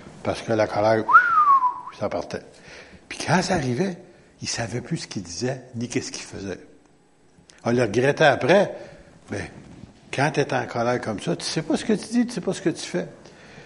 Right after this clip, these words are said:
Puis mon, mon père qui annonçait la parole, il sortait des choses de sa bouche, j'avais honte, j'avais honte, en tout cas, que c'est ça le même homme. Puis pourtant, c'est un homme de Dieu, il aimait le Seigneur, mais la minute qu'il tombe en querelle, pff,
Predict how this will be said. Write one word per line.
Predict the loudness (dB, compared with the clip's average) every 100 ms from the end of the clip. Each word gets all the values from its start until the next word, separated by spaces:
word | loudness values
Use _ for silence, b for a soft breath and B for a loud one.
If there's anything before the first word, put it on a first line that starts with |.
| B B
Puis | -2 2
mon, | 4 4
mon | 6 6 6
père | 8 6 6
qui | 4 2 4
annonçait | 6 4 4 4
la | 4
parole, | 4 4 4 2
il | 0
sortait | -2 0
des | 0 0
choses | 2 2
de | 0
sa | -2 -2
bouche, | 0 0
j'avais | 0 0 0
honte, | 0 -2 0
j'avais | 0 0
honte, | 0 -2 -6
en | -10
tout | -8
cas, | -8 -10 B B B B
que | -2 -2
c'est | -2 -6
ça | -2 -2
le |
même | 0 -2 -2
homme. | -4 -8 -14 -20 _ _ -20 _ _ _ _ _ _ -20 _ _ -18
Puis | -12
pourtant, | -12 -6 -4
c'est | -4 -6
un | -4 -4
homme | -6 -8 b b b -2
de | 4 4
Dieu, | 6 2 0 -2
il | -2
aimait | 0 0
le |
Seigneur, | 0 -2 -2 -2 -4 -8 B B B -6
mais | -2
la | 2 4
minute | 6 6 4
qu'il | 0 0
tombe | 4 4
en | 2
querelle, | 2 0 2 0
pff, | -2 -8 -8 -10 -12 -14 -16